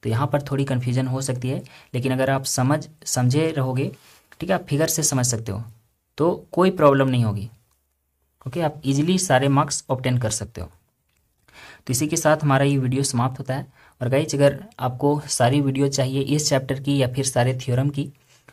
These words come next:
तो प्लीज़ एक बार आप चैनल पर ज़रूर विजिट कीजिए, आपको हो सकता है सारी वीडियोज़ वहाँ पर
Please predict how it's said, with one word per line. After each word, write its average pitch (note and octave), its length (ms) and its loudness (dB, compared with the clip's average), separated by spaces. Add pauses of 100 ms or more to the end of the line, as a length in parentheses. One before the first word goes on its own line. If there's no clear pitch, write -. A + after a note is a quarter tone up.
(100)
तो B2+ 80 -6
प्लीज़ D#3 260 -2
एक D3+ 120 0
बार D3 120 4
आप C#3+ 220 0
चैनल C3 280 2
पर C#3 200 -4
ज़रूर B2 300 0
विजिट B2+ 280 -2
कीजिए, B2+ 260 -4 (320)
आपको B2 240 -4
हो C3+ 160 -4
सकता B2+ 320 -4
है C3+ 140 -6
सारी B2+ 360 0
वीडियोज़ B2 320 0
वहाँ A#2+ 180 -2
पर B2+ 220 -8